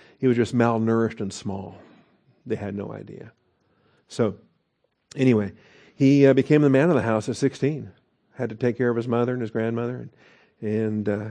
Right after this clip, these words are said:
grew up quickly. But this is what I'm talking about when I'm talking about pouring out yourself as a libation, as a sacrifice. That's what Fred did. He spent his dying hours ministering to the teenagers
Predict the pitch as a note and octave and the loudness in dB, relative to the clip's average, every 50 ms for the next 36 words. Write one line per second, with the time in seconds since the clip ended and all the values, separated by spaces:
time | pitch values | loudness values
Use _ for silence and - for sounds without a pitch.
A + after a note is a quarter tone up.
0 | G#2 - A#2+ A2 - A2 A2 A2 G#2+ - - B2 A#2 - - - - G2 G2 G#2+ | -14 -16 -12 -4 0 0 2 2 0 -2 -2 -2 -2 -2 -4 -10 -10 -8 -6 -8
1 | G2+ F#2+ - - - - - - _ - C3+ C3+ F3+ E3+ E3+ E3+ D#3+ - - D#3 | -8 -8 -10 -20 -20 -20 -20 -10 _ 0 0 2 2 4 4 2 2 2 2 2
2 | D#3 D#3 - D3 B2 A#2 B2 A#2 A2+ A#2 A#2 A2 A2 - C#3+ C3+ C#3 C#3 D3 C3+ | 2 2 2 2 2 2 2 0 0 -2 -2 -4 -4 -2 0 0 0 0 -2 -2
3 | B2+ B2+ C3 B2+ B2+ B2 A#2+ - - - - _ _ _ _ - - - - D3+ | 0 2 4 4 4 4 2 -2 -8 -20 -20 _ _ _ _ -18 -10 -2 2 2
4 | D#3 D#3+ D#3+ D#3 D3 C#3 C#3 C#3 C3+ B2+ B2+ C3 B2 - - - - C#3 B2 A#2 | 4 4 4 4 2 2 2 2 0 0 2 0 0 0 -2 -2 0 0 0 0
5 | G#2 G#2+ G#2+ - - - - - - _ _ _ _ _ - A#2+ A#2+ A#2 G#2 A#2+ | -2 -6 -12 -16 -20 -20 -20 -20 -20 _ _ _ _ _ -6 -4 -2 -2 0 2
6 | A#2 A2+ A2 G#2+ G#2+ - - _ _ _ _ _ _ _ _ _ _ _ _ _ | 2 2 2 0 -2 -8 -20 _ _ _ _ _ _ _ _ _ _ _ _ _
7 | - A#2+ A#2 A#2 A2+ G2 A2+ A#2 A2+ A2 - - G#2 F2 G#2+ - _ _ _ _ | 0 2 2 2 2 2 2 2 0 -2 -4 -14 -16 -18 -18 -20 _ _ _ _
8 | _ _ _ _ _ - A#2+ G#2+ A2 G#2 - - A#2+ A2+ A2 - G#2 - - F#2 | _ _ _ _ _ -12 -10 -8 -8 -6 -4 -4 -2 -2 -2 -4 -6 -10 -10 -12
9 | F2+ G#2+ - C#3 C#3 - F#3+ - - - C#3 C#3 C3+ A#2+ C#3+ D#3 - - - - | -12 -8 -8 -8 -6 -6 -6 -6 -2 -2 -2 -2 -2 -6 -8 -10 -10 -14 -18 -20
10 | _ _ _ _ _ _ _ _ _ _ _ - - B2+ C3+ - - - C#3+ C#3+ | _ _ _ _ _ _ _ _ _ _ _ -2 0 0 0 0 2 2 2 2
11 | C#3 B2 C3+ C3 B2 A2+ B2 A#2+ A#2+ B2+ C3 C3+ C3+ C3 C3 C3 B2 A2+ G#2 A2 | 2 2 2 2 2 2 0 2 2 2 2 0 0 0 0 0 0 0 0 -2
12 | A2 A#2 A2+ - - - A2+ A#2 B2 C3 C3+ C3 A2+ - - - G#2 G#2 G2+ A2 | -4 -6 -8 -10 -14 -10 -4 2 2 4 4 4 0 -2 -4 -4 -4 -4 -4 -4
13 | G#2+ - A#2+ A2 - - - C3 B2 A2+ G2+ G2+ G2 F#2+ G#2+ A2+ G#2 - - | -4 -4 -4 -4 -4 -2 -2 -2 -2 -2 -2 -4 -4 -6 -8 -12 -12 -14 -20